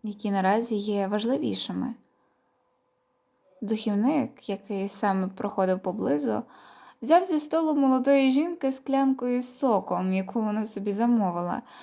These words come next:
і мовчки почав пити. Коли рідини залишилось лише трохи,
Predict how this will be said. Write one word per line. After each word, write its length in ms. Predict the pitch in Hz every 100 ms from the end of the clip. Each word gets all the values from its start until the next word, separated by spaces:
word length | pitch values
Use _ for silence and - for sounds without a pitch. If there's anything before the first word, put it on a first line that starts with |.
| - - _
і 120 | 226
мовчки 640 | 214 226 349 - - 320
почав 560 | 320 - 240 - 247 247 - _
пити. 480 | 220 196 - 208 226 - - - - - _ _ _ _ _ -
Коли 320 | 226 202 196
рідини 420 | 196 190 196 196
залишилось 760 | 190 185 185 185 185 180 185
лише 200 | 202 -
трохи, 520 | - - 139 - 185